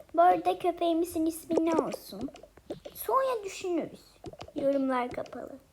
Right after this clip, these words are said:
Hiç. <clears throat> En üstteymiş kalemlikler. Durun, ben size çıkarayım. Çocuğum, bıraksana. Dur.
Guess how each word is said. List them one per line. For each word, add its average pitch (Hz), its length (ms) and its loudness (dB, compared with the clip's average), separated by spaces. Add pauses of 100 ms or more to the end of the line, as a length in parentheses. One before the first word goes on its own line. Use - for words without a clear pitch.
(640)
Hiç. 254 140 -8 (1160)
<clears throat> - 220 0 (1080)
En 403 240 0
üstteymiş 311 800 6
kalemlikler. 294 1040 0 (680)
Durun, 269 260 0
ben 269 240 0
size - 280 -8 (320)
çıkarayım. 269 720 -4 (160)
Çocuğum, 269 500 -6
bıraksana. 339 880 2 (1300)
Dur. 440 140 -8